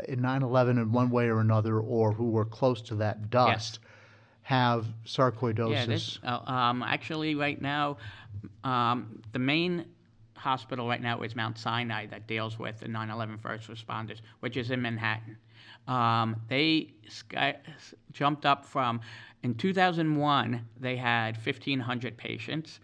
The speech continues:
Speaker 2: and now they have over twenty thousand patients, and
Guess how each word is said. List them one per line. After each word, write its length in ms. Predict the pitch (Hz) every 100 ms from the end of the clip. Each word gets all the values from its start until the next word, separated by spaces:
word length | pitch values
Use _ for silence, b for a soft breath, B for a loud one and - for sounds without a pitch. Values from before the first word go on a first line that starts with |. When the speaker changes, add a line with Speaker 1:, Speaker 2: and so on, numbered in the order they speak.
| B B B
Speaker 2:
and 180 | 127 120
now 240 | 123 151 151
they 140 | 139
have 280 | 123 131 117
over 280 | 120 151 131
twenty 380 | 117 - 131 139
thousand 480 | 135 131 123 117 113
patients, 680 | 120 120 117 - - - - _ b b b b _
and 600 | 120 117 117 120 117 113